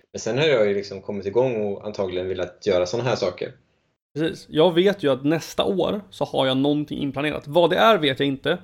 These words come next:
Speaker 2: för det har min kompis vägrat berätta för mig. Han har sagt att du är uppbokad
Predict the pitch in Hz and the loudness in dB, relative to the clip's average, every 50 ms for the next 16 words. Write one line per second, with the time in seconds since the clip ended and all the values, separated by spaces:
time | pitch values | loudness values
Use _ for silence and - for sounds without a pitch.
0 | - _ - 160 156 156 160 156 147 - 156 139 - 139 123 135 131 127 123 123 | -8 _ -2 0 0 2 2 0 -2 -2 -2 -4 -4 -4 -2 -2 0 0 -2 -2
1 | 123 139 - - 131 - 127 - - - - - _ _ _ _ _ _ _ - | -4 -4 -6 -6 -6 -8 -6 -6 -6 -8 -8 -12 _ _ _ _ _ _ _ -2
2 | 170 185 180 180 165 156 147 160 143 139 135 156 170 170 175 170 - - 170 175 | 0 0 2 2 2 0 0 -2 -4 -2 2 4 6 8 6 6 4 4 2 2
3 | 175 - - - 160 165 160 160 - 156 147 143 135 131 135 | 2 0 0 2 2 2 2 2 2 4 4 4 2 0 -4